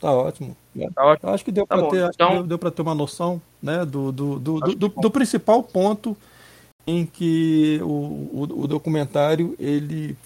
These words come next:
Speaker 1: por que é que ele constrói uma narrativa,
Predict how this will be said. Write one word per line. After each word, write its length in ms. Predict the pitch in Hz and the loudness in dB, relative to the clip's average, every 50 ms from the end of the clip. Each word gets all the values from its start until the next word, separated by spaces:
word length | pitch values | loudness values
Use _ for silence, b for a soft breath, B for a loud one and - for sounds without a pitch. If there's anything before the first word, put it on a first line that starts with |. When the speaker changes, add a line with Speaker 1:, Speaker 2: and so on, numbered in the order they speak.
| - - | -8 -2
Speaker 1:
por 200 | 226 214 - - | -2 -2 -2 2
que 180 | - 196 180 | 4 6 8
é 200 | 175 170 170 185 | 8 8 8 6
que 220 | 180 - - 196 175 | 4 2 0 2 4
ele 140 | 170 175 | 4 2
constrói 720 | - - 185 165 - - - - 123 123 131 147 170 180 190 - - _ | 2 -2 -4 -4 -4 -6 0 4 6 6 6 6 4 0 -4 -8 -14 _
uma 340 | - 147 151 151 143 143 139 | -10 -8 -6 -4 -4 -2 -2
narrativa, 840 | 127 123 127 131 139 120 117 - - - 123 131 147 151 180 196 | 0 0 0 0 0 -2 -2 -4 -6 -4 -4 -4 -2 -4 -4 -4